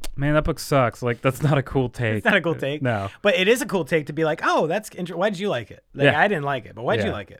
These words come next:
Speaker 1: Yeah,
Speaker 2: Oh,
Speaker 1: yeah,
Speaker 2: because
Speaker 1: yeah.
Speaker 2: you're allowed to not like things.
Speaker 1: Mm-hmm.
Speaker 2: Um, uh, like,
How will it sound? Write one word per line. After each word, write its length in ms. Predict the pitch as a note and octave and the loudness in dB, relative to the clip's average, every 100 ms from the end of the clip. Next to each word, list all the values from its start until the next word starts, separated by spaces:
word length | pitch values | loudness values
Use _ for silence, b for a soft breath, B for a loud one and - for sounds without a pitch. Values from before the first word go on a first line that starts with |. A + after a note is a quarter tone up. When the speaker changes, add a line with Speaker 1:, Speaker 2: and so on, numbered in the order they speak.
| - | 0
Speaker 1:
Yeah, 40 | |
Speaker 2:
Oh, 160 | B2+ A#2+ | 4 6
Speaker 1:
yeah, 140 | A2+ A2 | 6 2
Speaker 2:
because 200 | G#2+ C#4+ | 0 -2
Speaker 1:
yeah. 40 | |
Speaker 2:
you're 80 | F4 | 2
allowed 220 | G3+ A3+ | 4 2
to 40 | C3+ | 0
not 160 | A2 | -6
like 180 | G#2+ D3 | -6 -8
things. 400 | - - - - - | -10 -20 -20 -12 -6
Speaker 1:
Mm-hmm. 380 | C3 D#3 - | -4 -6 -4
Speaker 2:
Um, 480 | D3+ C3+ B2+ B2+ B2+ - E3+ | -2 -2 -2 -6 -10 -14 -6
uh, 140 | E3 | -2
like, 240 | E3 D3 | 0 -2